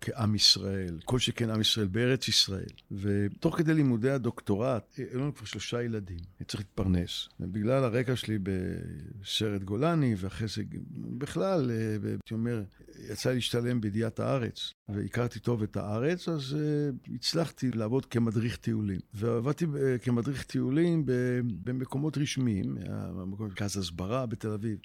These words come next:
וכדי באמת להצליח בעבודה כמדריך טיולים, עבדתי עם אוכלוסייה מקומית, היה צריך ללמוד המון היסטוריה יהודית לבד, בלי המיסוך של התיכון. ובלי הצורך, אה, להתכונן לבגרות. ואז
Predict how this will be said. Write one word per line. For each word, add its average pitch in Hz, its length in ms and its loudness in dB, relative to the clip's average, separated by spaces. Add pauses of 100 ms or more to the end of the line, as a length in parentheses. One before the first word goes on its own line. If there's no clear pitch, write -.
(140)
וכדי 110 420 4
באמת 135 400 2
להצליח 139 420 0
בעבודה 113 500 2
כמדריך 107 480 0
טיולים, 139 280 2
עבדתי 120 280 2
עם 123 60 4
אוכלוסייה 117 420 0
מקומית, 135 500 2
היה 123 80 -2
צריך - 200 -2
ללמוד 120 320 2
המון 120 300 2
היסטוריה 110 640 2 (160)
יהודית 107 420 0
לבד, 92 320 0 (160)
בלי 123 140 2
המיסוך 127 420 2
של 110 120 -2
התיכון. 95 340 -4 (360)
ובלי 107 280 -2
הצורך, 110 1040 -2
אה, 104 120 -2
להתכונן 110 380 -2
לבגרות. 92 500 -4
ואז 160 320 0